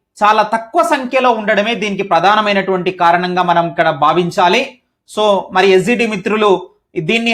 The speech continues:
హైలైట్ చేస్తుండు ఈ సార్ అన్నట్టుగా మీరు అట్లా అనుకోకండి, మన్నించండి. ఇక్కడ మనం ఆ ఫ్యాక్ట్ అనేది మాట్లాడుతున్నాం, నిజంగా మాట్లాడుతున్నాం అన్నమాట.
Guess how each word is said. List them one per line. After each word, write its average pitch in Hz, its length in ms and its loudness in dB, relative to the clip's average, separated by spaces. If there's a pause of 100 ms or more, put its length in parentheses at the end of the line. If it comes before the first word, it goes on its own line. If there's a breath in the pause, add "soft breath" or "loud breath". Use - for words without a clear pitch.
హైలైట్ 233 400 0
చేస్తుండు 220 420 -2 (120)
ఈ - 20 -2 (100)
సార్ 208 240 4
అన్నట్టుగా 202 400 2
మీరు 185 140 2
అట్లా 180 180 0
అనుకోకండి, 196 480 0 (140)
మన్నించండి. 196 480 -2
ఇక్కడ 190 220 0
మనం 180 140 0 (760)
ఆ 190 40 4 (140)
ఫ్యాక్ట్ 285 340 -2
అనేది 311 300 4
మాట్లాడుతున్నాం, 175 500 -2 (140)
నిజంగా 302 400 2 (100)
మాట్లాడుతున్నాం 170 520 0
అన్నమాట. 113 220 -10